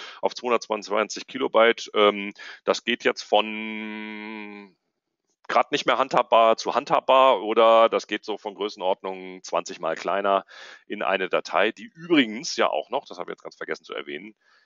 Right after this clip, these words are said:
im Volltext durchsuchbar ist. Das heißt, ich kann jetzt die Nummer achtzehn sieben sieben drei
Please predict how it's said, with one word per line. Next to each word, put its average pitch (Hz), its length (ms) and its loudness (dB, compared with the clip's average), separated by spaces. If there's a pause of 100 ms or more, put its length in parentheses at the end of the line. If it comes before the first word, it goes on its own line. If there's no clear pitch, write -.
(220)
im 85 120 -16
Volltext - 480 -6
durchsuchbar - 480 -4
ist. - 300 -16
Das - 180 -16
heißt, 80 320 -8
ich - 160 -16
kann 78 180 -8
jetzt - 300 -10
die 80 60 -14
Nummer 85 420 -2
achtzehn - 340 -10
sieben 85 240 -18
sieben 80 220 -18
drei 85 420 -2